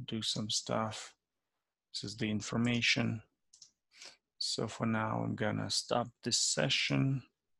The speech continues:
and do something else. So let's actually try to do mobile device as well.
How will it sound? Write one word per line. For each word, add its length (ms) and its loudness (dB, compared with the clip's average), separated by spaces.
and 380 2
do 220 0
something 600 0
else. 440 -2
So 640 0
let's 800 -2
actually 800 -2
try 380 0
to 160 -6
do 220 -4
mobile 440 0
device 420 0
as 160 -2
well. 320 0